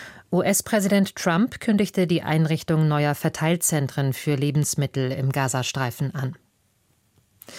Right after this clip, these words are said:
In den Bemühungen um ein Ende des Ukraine-Kriegs erhöht U-S-Präsident Trump den Druck auf Russland.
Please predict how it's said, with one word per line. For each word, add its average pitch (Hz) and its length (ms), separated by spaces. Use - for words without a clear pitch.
In 208 140
den 240 180
Bemühungen 233 520
um 196 260
ein 180 140
Ende 208 240
des 190 180
Ukraine-Kriegs 190 1120
erhöht 185 400
U-S-Präsident 151 840
Trump 156 400
den 156 180
Druck 147 260
auf 151 240
Russland. - 580